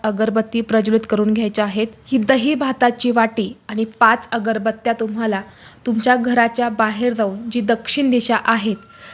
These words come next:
तर त्या दक्षिण दिशेकडे तोंड करून बसायचं आहे.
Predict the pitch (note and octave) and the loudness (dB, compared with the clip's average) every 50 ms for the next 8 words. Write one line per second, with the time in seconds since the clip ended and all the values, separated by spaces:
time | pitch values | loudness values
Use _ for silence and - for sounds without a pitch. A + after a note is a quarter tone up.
0 | - - - _ A3 A3 A3 A#3+ A#3 G#3+ A#3+ A3+ A#3 - - C4+ B3 B3+ B3 A#3+ | -20 -20 -4 _ 0 2 2 2 2 2 0 0 0 -4 -2 0 0 0 0 0
1 | - A#3+ A3+ A3+ A3 A3 A3 A#3 A3+ A3 A3 G#3+ A3+ G#3+ A3 G#3 G#3+ G#3+ - A3 | 0 -2 0 0 0 0 2 0 0 0 0 0 0 0 2 0 0 2 2 2
2 | G#3+ G#3+ A3 A3+ G#3 G3+ G#3+ G#3+ | 2 2 0 -2 -2 0 -2 -2